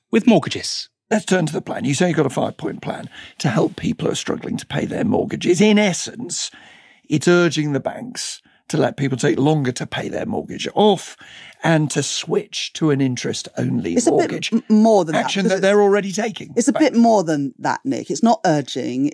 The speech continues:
Speaker 3: it's an instruction. It's an instruction that was made during the covid pandemic via the regulator to say to banks they have to offer these products to people who are in financial, uh,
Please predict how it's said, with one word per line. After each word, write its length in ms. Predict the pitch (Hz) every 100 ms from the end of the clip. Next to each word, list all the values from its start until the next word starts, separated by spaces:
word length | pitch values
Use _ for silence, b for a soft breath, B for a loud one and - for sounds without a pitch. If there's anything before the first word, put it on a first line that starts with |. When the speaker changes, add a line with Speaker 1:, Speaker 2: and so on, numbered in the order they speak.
| -
Speaker 3:
it's 180 | 139 -
an 100 | 170
instruction. 920 | 156 - - 151 - - 127 107 - B B
It's 160 | - 196
an 100 | 220
instruction 480 | 220 - 302 - 254
that 60 |
was 160 | 214 185
made 220 | 190 185
during 240 | 160 180 165
the 60 |
covid 540 | 165 - 180 143 120 -
pandemic 600 | - 123 120 117 123 151
via 380 | 143 165 196 190
the 120 | 170
regulator 600 | 143 127 127 113 120 143
to 140 | -
say 340 | 156 - 214 226
to 120 | 185
banks 240 | 139 131
they 100 | - - -
have 200 | - -
to 100 | - -
offer 380 | 269 - 131 123
these 200 | 143 156
products 640 | - - 139 120 - - -
to 120 | -
people 560 | - 123 - 123 123 127 B B
who 160 | - 170
are 60 | 156
in 160 | 143
financial, 680 | 147 151 135 127 - 139 123 B B B
uh, 140 | 131